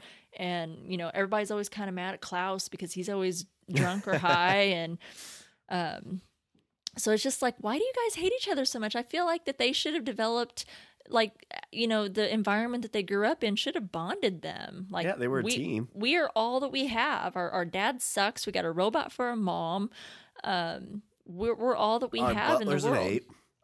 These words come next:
Speaker 1: Exactly. Our butler's a, a, a chimp. I'm gonna say chimp 'cause I think that's the correct term. But I don't know. I'm just, I just thought it was so lonely, and I thought, "Gosh, you guys are all that you have with, for each other, but you're so upset or,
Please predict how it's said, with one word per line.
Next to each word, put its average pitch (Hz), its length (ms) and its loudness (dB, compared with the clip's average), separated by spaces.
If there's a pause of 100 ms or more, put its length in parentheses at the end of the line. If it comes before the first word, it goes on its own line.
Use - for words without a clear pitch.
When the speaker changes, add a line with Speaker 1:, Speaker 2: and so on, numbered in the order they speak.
(100)
Speaker 1:
Exactly. 302 840 2
Our 175 120 -2
butler's 247 520 0
a, 294 120 2 (380)
a, 202 60 0
a 180 80 -8 (380)
chimp. 214 420 4 (140)
I'm 190 80 -2
gonna 208 120 0
say 262 140 0
chimp - 340 -2
'cause - 120 -10
I - 60 0
think 185 200 -2
that's - 180 -4
the 202 60 -10
correct - 320 -6
term. 175 340 -4 (400)
But 190 280 6 (500)
I 202 100 4
don't 208 160 2
know. 233 140 2
I'm 190 140 0
just, - 320 -6 (520)
I - 40 -2
just 196 200 -6
thought 202 180 4
it 190 60 -2
was 202 100 -2
so 202 200 0
lonely, 208 420 -2
and 185 80 0
I 180 60 0
thought, 180 320 -4
"Gosh, 240 340 -4
you 226 60 -4
guys 226 300 0
are - 100 -4
all 190 200 0
that 208 120 -4
you 208 100 -2
have 196 260 0
with, 190 180 -8 (120)
for 185 180 -6
each 175 200 -6
other, 170 220 -2
but - 160 -6
you're 185 100 -8
so 190 480 -2
upset 196 460 -2
or, 170 240 -2